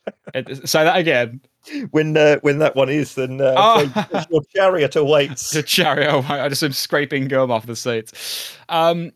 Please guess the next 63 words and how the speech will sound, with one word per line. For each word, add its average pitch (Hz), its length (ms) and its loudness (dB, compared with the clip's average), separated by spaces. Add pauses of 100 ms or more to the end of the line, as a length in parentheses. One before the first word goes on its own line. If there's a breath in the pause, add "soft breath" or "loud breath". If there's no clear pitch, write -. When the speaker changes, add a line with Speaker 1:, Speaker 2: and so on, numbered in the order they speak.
Speaker 1:
the 160 260 -4
K 175 320 -2
A 165 40 -2
C - 160 -6
L 151 300 -2
baseball 131 680 -4
jerseys 95 520 -6
are 92 120 -12
very 101 540 -6
cool. 76 500 -12 (200)
Um, 87 400 -6 (100)
Speaker 2:
I 123 60 2
would 127 240 2
Speaker 1:
really, 117 200 2
Speaker 2:
really 107 220 -8 (600)
want 92 220 -2
one 92 100 -2
of 87 80 -4
those. 90 140 -2
Speaker 1:
really 90 220 -6
big 82 200 -10
fan 80 220 -6
of 78 80 -12
these. 78 240 -6
I 123 60 0
was, 123 140 0
I, 165 100 6 (160)
I 165 60 6
saw 180 240 6
these, 131 180 4
I - 40 2
was 110 80 -4
thinking 120 280 2
of 107 60 -4
you 107 120 -4
straight 104 300 -2
away. 95 200 -2
I 90 40 -2
was 90 100 -8
like, 92 180 -8
"Man, 87 340 -4
if 98 140 -10
you 117 140 -2
could 117 120 -4
buy 113 240 6
them, 92 360 0
like, 90 220 -4
on 92 80 -4
a 85 40 -10
prop - 360 -4
site 87 320 -4
for, 95 120 -12
you 90 60 -6
know, 85 100 -4
hundred 120 320 0
quid 101 160 -4
or 90 40 -6
something, 139 220 0
Speaker 2:
I - 40 -8
Speaker 1:
you'd 180 120 -4
be 170 80 0
all 185 120 -2
Speaker 2:
wonder 165 60 -2